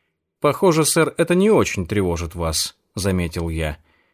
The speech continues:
"Я имею в виду ситуацию с леди Тай". Найтингейл, доживав и проглотив кусок мяса,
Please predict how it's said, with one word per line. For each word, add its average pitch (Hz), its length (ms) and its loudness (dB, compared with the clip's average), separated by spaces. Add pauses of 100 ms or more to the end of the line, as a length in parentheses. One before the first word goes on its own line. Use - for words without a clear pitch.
(300)
"Я 113 400 2
имею 113 320 0
в - 20 -4
виду 107 300 0
ситуацию 117 680 0
с - 100 -4
леди 107 260 -2
Тай". 76 420 -4 (840)
Найтингейл, 160 840 4
доживав 107 540 2
и - 140 -10
проглотив 95 560 -4
кусок 95 400 -6
мяса, 156 440 -2